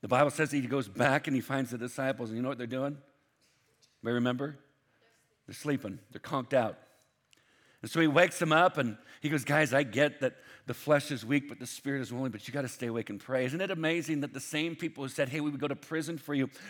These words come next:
we would die for you," couldn't even stay awake for him? And the thing is, guys, I used to judge them.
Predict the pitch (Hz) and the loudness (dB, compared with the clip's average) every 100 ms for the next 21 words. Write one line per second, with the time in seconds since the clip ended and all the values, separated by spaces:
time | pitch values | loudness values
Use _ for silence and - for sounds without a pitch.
0 | - 214 180 139 170 220 226 - 151 107 | -4 -2 0 4 6 6 4 -4 -6 -4
1 | 107 - - - - - _ - 156 156 | -8 -10 -18 -20 -20 -20 _ 0 2 2
2 | 147 - 151 139 123 127 - 98 82 120 | 0 -2 0 0 0 -2 -4 -14 -12 -14
3 | _ _ _ _ _ _ _ _ _ _ | _ _ _ _ _ _ _ _ _ _
4 | _ _ _ _ _ _ - 202 196 277 | _ _ _ _ _ _ -2 -2 4 4
5 | 277 190 208 202 190 247 254 240 208 135 | 4 4 6 6 6 4 2 0 -2 0
6 | 135 165 151 175 240 254 | 2 2 0 -2 -2 -2